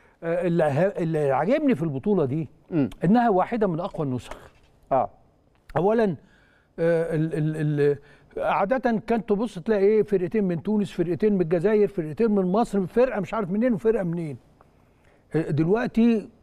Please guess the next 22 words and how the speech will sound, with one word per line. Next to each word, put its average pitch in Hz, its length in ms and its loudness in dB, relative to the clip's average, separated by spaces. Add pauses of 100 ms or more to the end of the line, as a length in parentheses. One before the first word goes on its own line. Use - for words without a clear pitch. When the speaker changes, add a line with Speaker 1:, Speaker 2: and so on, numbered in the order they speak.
(200)
Speaker 1:
فرقة 226 280 0
من 165 80 -2
كل 196 240 0
دولة 160 260 2
تقريبًا 139 460 -4 (100)
واحدة، 139 340 -4 (760)
ففي 208 260 0
تنوع. 170 600 0 (600)
شفنا 247 640 2 (840)
محدش 220 400 -2
يتخيل 254 460 0
إن 202 100 -2
عمان 202 260 -2
فيه 226 260 0
هذا 214 120 0
المستوى. 185 560 0 (420)
Speaker 2:
مم. 143 280 -10 (520)
Speaker 1:
آه، 160 480 -4
يعني 165 420 0
كله 240 380 2
كان 247 180 0
متصور 226 680 0